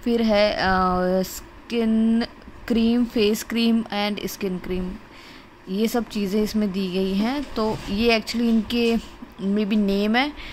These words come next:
और ये अंदर product है। जैसे कि मैं आपको निकाल कर भी दिखा दूँगी कि तो इसकी एमआरपी है, आप देख सकते हैं थ्री हंड्रेड रुपीज़ है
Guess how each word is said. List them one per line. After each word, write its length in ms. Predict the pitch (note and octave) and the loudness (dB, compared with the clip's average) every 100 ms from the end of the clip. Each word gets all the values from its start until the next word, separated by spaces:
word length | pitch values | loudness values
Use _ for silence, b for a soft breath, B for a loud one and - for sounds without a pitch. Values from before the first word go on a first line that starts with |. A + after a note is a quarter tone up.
| B B B - | B B B -2
और 260 | G3+ G#3+ G3 | 2 4 2
ये 180 | G#3+ | 2
अंदर 220 | A3+ G3+ G#3+ | 2 2 0
product 460 | G#3+ F#3+ F#3 - | 0 2 0 0
है। 100 | F#3+ | -2
जैसे 280 | F3 F#3 G3+ | -2 -6 -8
कि 220 | - G3+ | -6 -4
मैं 140 | G#3 G#3+ | 0 0
आपको 180 | G#3+ | 2
निकाल 320 | A3+ G3 F#3 F3+ | 0 4 4 4
कर 140 | G3 | 0
भी 100 | G3+ | -2
दिखा 240 | F#3+ G#3 | -2 -2
दूँगी 260 | F#3 G3 G3+ | 0 -2 -2
कि 100 | A3 | -4
तो 60 | A3+ | -4
इसकी 180 | - | -4
एमआरपी 560 | - G#3 A3 A3+ A#3+ B3 | -4 0 0 0 -2 -2
है, 60 | B3 | -2
आप 80 | |
देख 220 | G#3 A3+ A3 | -2 -4 -4
सकते 220 | A3 A#3+ | -6 -6
हैं 80 | A3 | -4
थ्री 100 | G#3+ | 0
हंड्रेड 280 | G#3+ G#3+ G3+ | 0 0 0
रुपीज़ 400 | G#3+ A3+ A3+ C4 | -2 -4 -2 -2
है 160 | C4 | -4